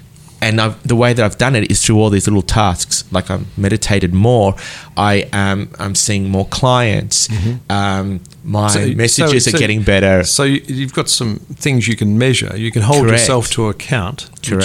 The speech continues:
Speaker 1: Correct.
Speaker 2: good. Um, and, and later on, we may mention that the,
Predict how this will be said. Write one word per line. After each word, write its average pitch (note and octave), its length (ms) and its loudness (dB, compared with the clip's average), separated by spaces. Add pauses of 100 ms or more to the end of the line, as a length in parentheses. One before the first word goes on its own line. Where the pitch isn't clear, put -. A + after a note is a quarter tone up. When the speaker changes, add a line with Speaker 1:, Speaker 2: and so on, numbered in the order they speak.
(220)
Speaker 1:
Correct. - 60 -10
Speaker 2:
good. C#3+ 320 -4
Um, G#2+ 360 -6
and, A2 160 -6
and G#2+ 160 -6
later A2+ 180 0
on, A#2 120 0
we A2+ 80 -2
may A2 180 0
mention G#2+ 420 -4
that G2+ 160 -8 (120)
the, G2 260 -8